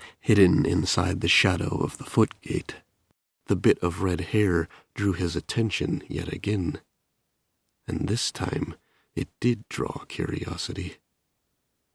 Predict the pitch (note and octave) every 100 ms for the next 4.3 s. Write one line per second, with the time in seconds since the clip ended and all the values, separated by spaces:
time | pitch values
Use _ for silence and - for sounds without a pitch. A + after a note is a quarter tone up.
0 | _ G#2+ - D3+ D#3+ - F2 F2+ F2 -
1 | - A#2+ F#2+ - - - _ G#2+ G#2 -
2 | A#2 A2+ G2+ G#2 G#2 - - A2 F#2 E2
3 | - - F#2 - F#2 E2+ F#2 F2 - -
4 | G#2 F2+